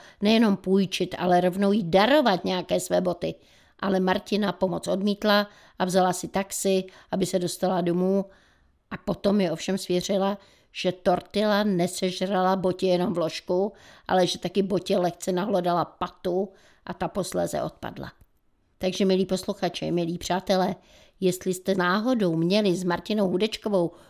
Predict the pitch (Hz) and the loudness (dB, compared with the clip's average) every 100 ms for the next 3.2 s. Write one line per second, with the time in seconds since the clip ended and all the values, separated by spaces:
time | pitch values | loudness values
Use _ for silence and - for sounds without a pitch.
0 | _ 185 185 185 208 196 190 180 185 185 | _ -2 2 4 4 4 2 2 0 0
1 | 160 - 220 - - 180 - _ _ _ | -2 -4 -6 -6 -4 -4 -4 _ _ _
2 | - 180 175 180 180 180 160 160 - 233 | -4 0 2 4 2 2 0 -2 -6 -6
3 | - | -8